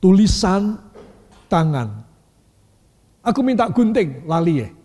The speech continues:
gunting." Nah, jadi kertasnya dipotong gunting kecil-kecil, dan dia menulis setiap ayat, dia tulis di kertas kecil ini.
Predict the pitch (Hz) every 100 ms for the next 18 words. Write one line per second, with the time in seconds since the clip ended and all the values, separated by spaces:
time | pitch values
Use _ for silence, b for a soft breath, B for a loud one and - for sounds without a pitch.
0 | _ _ - 214 180 123 - _ - -
1 | _ _ b b b b b b _ _
2 | _ - 107 - 151 147 147 160 139 -
3 | - 139 135 151 131 143 139 135 139 160
4 | 143 180 214 - B B B 123 147 139
5 | 139 131 131 - 196 - 202 165 - -
6 | - 190 202 202 202 B B B 151 147
7 | - 180 180 - - 143 - - 151 -
8 | - - 135 - 120 101